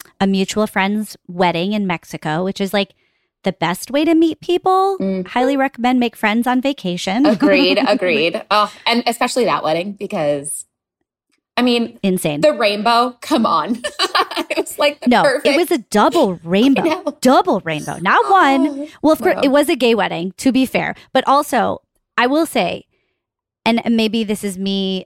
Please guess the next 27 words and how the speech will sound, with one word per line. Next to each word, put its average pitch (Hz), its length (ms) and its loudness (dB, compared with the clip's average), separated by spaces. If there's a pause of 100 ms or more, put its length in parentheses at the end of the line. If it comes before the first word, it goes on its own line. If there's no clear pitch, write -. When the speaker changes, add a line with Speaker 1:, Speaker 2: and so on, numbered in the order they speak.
Speaker 1:
um, 175 800 -4
looking 196 380 -4
at 180 100 -10
this 196 180 -6
through 190 160 -8
rose-colored 185 580 -4
glasses 180 400 -4
of 180 80 -6
the 185 100 -2
past, 180 360 -4
but 185 140 -2 (500)
I've 269 320 0
never 233 340 0
seen 202 540 -4
that 175 260 -2
many 180 320 -4
beautiful 175 480 -4
people 202 540 -4 (180)
<laughs> - 180 -16
in 214 120 0
one 208 360 0
place. 196 520 -2 (340)
Those 240 340 2
two 349 320 0
have 220 520 -2
the 226 80 2
most 202 500 0